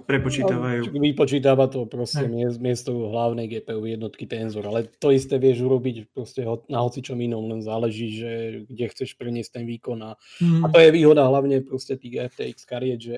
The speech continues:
Speaker 2: oni majú ešte kvázi dodatočný hardware, ktorý s tým dokáže pracovať a nezaťažuje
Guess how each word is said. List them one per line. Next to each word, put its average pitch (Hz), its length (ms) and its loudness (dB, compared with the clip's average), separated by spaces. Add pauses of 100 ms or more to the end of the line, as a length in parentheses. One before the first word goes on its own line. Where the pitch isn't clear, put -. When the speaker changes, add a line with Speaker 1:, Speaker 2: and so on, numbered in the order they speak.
Speaker 2:
oni 147 200 0
majú 139 240 2
ešte - 240 -8 (560)
kvázi 131 320 -4
dodatočný 135 560 0
hardware, 123 320 0
ktorý 123 240 -8
s - 80 -20
tým 127 80 -8
dokáže 120 320 -6
pracovať 123 480 -6
a 120 160 -8
nezaťažuje 117 420 -6